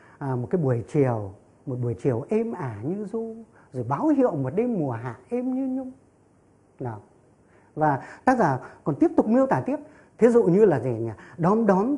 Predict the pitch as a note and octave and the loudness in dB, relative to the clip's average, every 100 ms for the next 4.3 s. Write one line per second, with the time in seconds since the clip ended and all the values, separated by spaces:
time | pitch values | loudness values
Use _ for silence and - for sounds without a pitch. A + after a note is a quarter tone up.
0 | C#4+ G#3+ G#3+ B3+ - - F3 G#3+ D#3 B2+ | -4 -6 -6 -16 -20 -6 -2 2 2 0
1 | A2 - - C#3 E3 E3 C#4 C#4+ G3+ F#3+ | -6 -14 -6 2 4 4 4 2 4 2
2 | F#3 C4+ C4 B3+ C4+ F3+ C#3+ B2 C3+ A#2 | 2 0 -4 -2 -2 0 -2 -2 -4 -4
3 | G2+ A#3+ G#3 E3 F#3+ - _ _ _ _ | -8 -8 -8 -8 -10 -16 _ _ _ _
4 | - C#3 G#2+ | -10 -8 -8